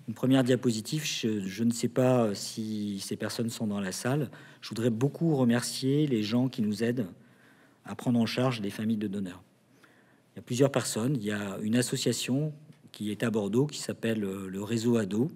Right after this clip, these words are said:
qui sont des pédopsychiatres qui accueillent les enfants qui ont perdu leurs parents, qui ont fait un don d'organes, ou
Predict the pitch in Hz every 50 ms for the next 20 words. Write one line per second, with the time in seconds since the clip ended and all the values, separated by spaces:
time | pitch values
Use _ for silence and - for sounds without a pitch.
0 | - - - - - - - - - - - - _ _ _ - - - - 113
1 | 107 104 - 123 117 131 123 127 - 123 - - 117 120 156 - - - - -
2 | _ _ _ - - - 104 101 98 95 95 95 95 92 92 92 90 87 85 85
3 | 82 - - _ _ _ _ - 113 113 - - 127 127 139 151 147 110 98 95
4 | 101 98 95 95 92 90 90 92 101 127 120 - - - 113 117 139 160 165 -
5 | - - - 107 101 - 120 117 127 123 123 117 - 120 98 95 101 113 139 185
6 | - - - _ _ - _ _ _ _ - - 104 98 - 110 101 95 107 113
7 | 117 104 101 95 90 90 110 127 131 107